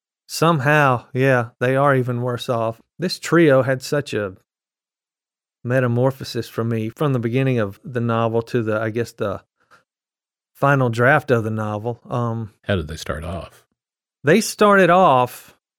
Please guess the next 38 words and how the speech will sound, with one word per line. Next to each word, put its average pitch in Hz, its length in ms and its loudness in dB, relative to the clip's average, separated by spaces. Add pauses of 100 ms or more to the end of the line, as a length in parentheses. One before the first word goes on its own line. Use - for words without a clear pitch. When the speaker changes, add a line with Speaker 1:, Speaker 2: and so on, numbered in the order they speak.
(120)
Speaker 1:
not 135 420 2
as 139 280 0
developed 107 640 -4
as 110 220 -6
we 120 80 -4
see 117 300 -4
them 107 180 -8
in 107 140 -8
the 104 100 -10
end. 110 240 -6
In 110 80 -8
fact, 143 500 -4 (1400)
I 147 120 2
was 160 320 2 (260)
about 131 460 0
to 139 80 -2
turn 139 320 -2
in 131 240 0
what 127 100 2
I 127 120 2
thought 123 300 0
was 113 180 -6
going 117 260 -4
to 107 60 -8
be 110 240 -2
a 107 40 -4
final 107 400 -4
draft. 104 640 -4 (560)
But 143 160 2
in 185 140 4
that 160 240 2
draft, 156 460 4
the 143 60 -2
trio 185 420 4
was 135 160 0
kind 143 220 0
of 123 100 -2
just 127 340 -2